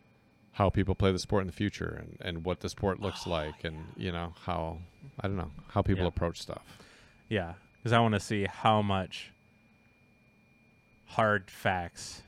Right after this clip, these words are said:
Speaker 2: like, numbers-wise, I can get out of it.
Speaker 1: Yeah.
Speaker 2: Like, what, like, as much as humanly possible. And, like, uh, I think the, the thing that pushed me over of, like, "All right, let's do it," or, like, try to get the ball rolling was watching Moneyball.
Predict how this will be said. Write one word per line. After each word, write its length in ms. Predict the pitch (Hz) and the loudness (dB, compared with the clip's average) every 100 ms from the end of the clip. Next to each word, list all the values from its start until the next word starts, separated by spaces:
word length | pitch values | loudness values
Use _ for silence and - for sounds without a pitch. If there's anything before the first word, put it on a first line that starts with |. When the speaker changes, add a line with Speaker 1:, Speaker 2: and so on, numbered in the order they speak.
| - 113 | -12 -4
Speaker 2:
like, 220 | 95 104 | -4 -2
numbers-wise, 840 | 101 101 98 95 90 95 87 87 | 0 2 2 2 0 -2 -4 -4
I 100 | 90 | -4
can 160 | 92 95 | -4 -6
get 220 | 90 87 - | -6 -8 -4
out 180 | 87 87 | -4 -4
of 140 | 85 | -8
it. 200 | 80 - - - | -12 -14 -20 0
Speaker 1:
Yeah. 120 | 117 101 | 4 4
Speaker 2:
Like, 220 | 95 - | 2 -4
what, 340 | 98 104 98 | -2 0 -2
like, 240 | 98 87 - - _ _ - | -4 -8 -12 -20 _ _ 0
as 300 | 117 104 104 | 2 2 0
much 360 | 101 98 95 | 2 2 2
as 160 | 98 90 | -2 -2
humanly 360 | 101 92 92 90 | -2 -2 -4 -4
possible. 600 | 92 87 - 104 104 104 _ _ _ _ _ _ - | -4 -4 -2 2 2 0 _ _ _ _ _ _ 0
And, 120 | 110 | 2
like, 140 | 110 107 | 2 2
uh, 160 | 104 - - - - _ _ _ - | 0 0 -14 -20 -20 _ _ _ -2
I 80 | 107 | 2
think 200 | 110 92 | 2 2
the, 300 | 101 92 98 | 2 4 2
the 80 | 104 | 0
thing 220 | 117 101 | 0 0
that 100 | 98 | -2
pushed 260 | - 104 - | 2 0 2
me 140 | 98 | 0
over 420 | 87 92 101 101 | 0 2 2 2
of, 120 | 98 92 | 2 -2
like, 240 | 90 90 - - | -4 -6 -6 0
"All 80 | |
right, 120 | 101 92 | 2 2
let's 200 | 95 - | -4 -6
do 260 | 104 95 95 | -2 0 0
it," 180 | 95 - - | -2 -6 -8
or, 100 | 104 | -4
like, 180 | 92 90 _ | -4 -6 _
try 260 | - 113 98 | -2 2 2
to 40 | 98 | 2
get 140 | 92 | -4
the 60 | - | 0
ball 300 | 95 92 90 | 2 2 2
rolling 380 | 95 95 92 90 | 0 0 -2 2
was 280 | 101 98 101 | 4 4 2
watching 580 | 95 92 113 101 107 | 0 0 -2 -2 -4
Moneyball. 640 | 113 113 113 113 113 117 | 0 2 2 4 4 4